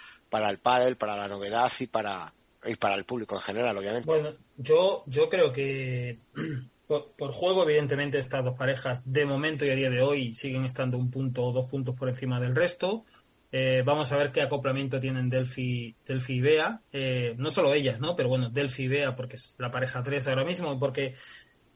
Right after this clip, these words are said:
Speaker 2: bueno, viendo un poco la, el debut de esta pareja en, en Granada, pues a mí, en, en mi opinión, dejó, eh, una, una sensación de bastante positiva de lo que pueden llegar a ser capaces de hacer.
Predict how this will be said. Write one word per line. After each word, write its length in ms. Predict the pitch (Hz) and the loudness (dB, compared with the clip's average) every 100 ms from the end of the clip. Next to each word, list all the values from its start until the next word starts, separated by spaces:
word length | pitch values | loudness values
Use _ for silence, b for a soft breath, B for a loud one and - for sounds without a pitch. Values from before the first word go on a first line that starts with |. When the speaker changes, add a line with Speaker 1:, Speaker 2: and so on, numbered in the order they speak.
| _ - | _ -2
Speaker 2:
bueno, 360 | 180 165 156 127 120 165 156 131 _ - | 0 0 -2 -8 -20 -18 -20 -20 _ -6
viendo 360 | 156 202 208 | 0 2 2
un 80 | 180 | 6
poco 320 | 175 180 175 | 6 8 6
la, 420 | 160 147 139 135 135 | 6 4 2 0 -2
el 120 | 151 | 0
debut 320 | 147 147 185 175 | 2 2 0 0
de 60 | |
esta 200 | 147 156 | 0 0
pareja 420 | 147 160 - 147 | 0 0 -2 -4
en, 180 | 143 139 139 | -4 -6 -4
en 140 | 143 | 0
Granada, 600 | 139 139 156 151 127 - - | 2 2 2 2 0 -4 -4
pues 420 | 135 131 - - _ _ _ | -2 -2 -6 -14 _ _ _
a 80 | 135 | -6
mí, 360 | 151 151 139 - | -4 -4 -4 -6
en, 320 | 143 135 135 139 | -10 -10 -10 -10
en 120 | 143 | -6
mi 100 | 151 | -4
opinión, 360 | 143 151 175 | -2 0 0
dejó, 440 | 143 131 151 143 131 | 0 2 2 2 -2
eh, 240 | 131 127 | -4 -2
una, 580 | 135 143 135 127 120 120 | -2 -2 -2 -2 -2 -6
una 240 | 139 135 123 | -8 -6 -4
sensación 440 | 135 131 131 151 | -4 -4 0 0
de 60 | 135 | 0
bastante 340 | 131 147 143 | -2 0 0
positiva 500 | 131 - 131 165 147 | 0 -2 -2 0 2
de 80 | 131 | 2
lo 100 | 135 | 2
que 100 | 131 | 0
pueden 260 | 127 143 135 | 0 -2 0
llegar 220 | 127 123 | -2 -2
a 40 | 123 | -4
ser 140 | 123 | -6
capaces 400 | 127 127 123 135 | -6 -6 -6 -2
de 60 | 160 | 0
hacer. 340 | 202 208 | 4 2